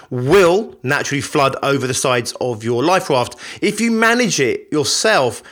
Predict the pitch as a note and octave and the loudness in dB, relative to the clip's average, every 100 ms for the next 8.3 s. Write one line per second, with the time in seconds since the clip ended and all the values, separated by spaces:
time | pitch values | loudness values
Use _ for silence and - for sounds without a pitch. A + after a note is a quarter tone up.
0 | - D3 D3+ D#3+ F3 G#3 A3+ F#3 D3+ C3 | -6 0 0 2 2 2 2 0 0 0
1 | - A2 G2+ - - - - C#3 D#3+ F3+ | -2 -2 -4 -10 -20 -8 -2 0 0 2
2 | G3+ F3+ - - F3 D#3+ D#3 D#3+ C3 A2+ | 2 2 0 0 0 2 0 0 0 0
3 | D#3 D3 C#3 - F3+ F3+ D#3+ C3+ C#3 C3 | 0 0 0 0 0 2 0 -2 -2 -2
4 | A#2+ G#2+ C#3 D#3 D3+ C#3+ - - - G#3 | -2 -2 -2 0 0 -4 -14 -8 -2 2
5 | A3 A#3+ F#3+ D3 - A#2 G2 - - C#3 | 2 2 0 0 0 -2 -4 -8 -4 0
6 | D3 D#3+ D#3+ C3+ C3+ C#3 B2 C#3+ D3+ B2 | 2 2 2 0 0 -2 -2 -2 -2 -2
7 | B2 C3+ D#3 F#3+ C3+ C3+ A#2+ A#2 - G#3+ | -2 0 2 2 0 -2 -4 -2 -2 0
8 | D#3+ A2+ G#2 | 0 0 -2